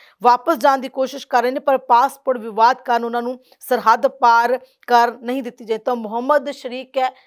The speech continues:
ਜਿਹੜਾ ਦੋਨਾਂ, ਅ, ਧੀਆਂ ਦਾ, ਇਹਨਾਂ ਦੋਨਾਂ, ਅ, ਔਰਤਾਂ ਦਾ ਭਰਾ ਹੈ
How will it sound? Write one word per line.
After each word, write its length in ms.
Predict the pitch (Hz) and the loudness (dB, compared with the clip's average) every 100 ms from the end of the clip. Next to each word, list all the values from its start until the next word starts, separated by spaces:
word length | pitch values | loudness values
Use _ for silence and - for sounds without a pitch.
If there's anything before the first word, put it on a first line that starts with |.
| _ | _
ਜਿਹੜਾ 180 | 220 247 | -4 -4
ਦੋਨਾਂ, 400 | 196 226 254 262 277 | -4 -4 -4 -4 -6
ਅ, 20 | 208 _ - 233 | -14 _ -14 -14
ਧੀਆਂ 320 | 269 240 240 240 | -12 -6 -4 -2
ਦਾ, 160 | 247 | -4
ਇਹਨਾਂ 260 | 254 233 233 | -4 -8 -8
ਦੋਨਾਂ, 420 | 226 233 254 269 | -8 -8 -6 -8
ਅ, 320 | _ _ - | _ _ -12
ਔਰਤਾਂ 540 | - - 233 240 269 262 | -8 0 0 0 -4 -2
ਦਾ 120 | 247 | -4
ਭਰਾ 360 | 247 247 214 | -2 0 2
ਹੈ 160 | 233 | 2